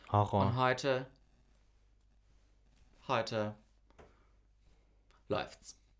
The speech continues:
Speaker 1: Ja, läuft. Die, äh, Maus ist sechsundzwanzig Jahre alt.
Speaker 2: Ach, krass.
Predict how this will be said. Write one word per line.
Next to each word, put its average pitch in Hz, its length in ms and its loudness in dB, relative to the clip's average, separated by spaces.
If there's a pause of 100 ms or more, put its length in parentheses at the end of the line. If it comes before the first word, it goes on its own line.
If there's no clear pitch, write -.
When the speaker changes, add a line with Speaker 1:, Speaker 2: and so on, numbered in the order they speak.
(120)
Speaker 1:
Ja, 165 180 0
läuft. 156 320 0 (920)
Die, 135 200 4
äh, 131 140 8
Maus 131 280 4
ist - 140 -2
sechsundzwanzig 127 840 -2
Jahre 101 280 -2
alt. 107 440 -6
Speaker 2:
Ach, - 140 -20
krass. - 340 -16